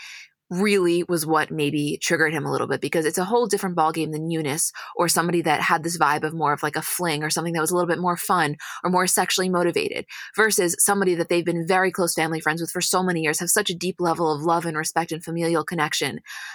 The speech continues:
I think it hits different for him, and I think it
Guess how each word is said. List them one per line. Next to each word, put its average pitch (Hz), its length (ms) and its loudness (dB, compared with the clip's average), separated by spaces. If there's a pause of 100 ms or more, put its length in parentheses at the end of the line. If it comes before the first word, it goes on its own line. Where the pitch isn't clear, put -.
(160)
I 185 100 6
think 196 200 2
it 185 80 0
hits - 240 0
different 202 300 -2
for 208 160 0
him, 220 240 0
and 170 100 4
I 160 80 2
think 165 260 -2 (360)
it - 100 -2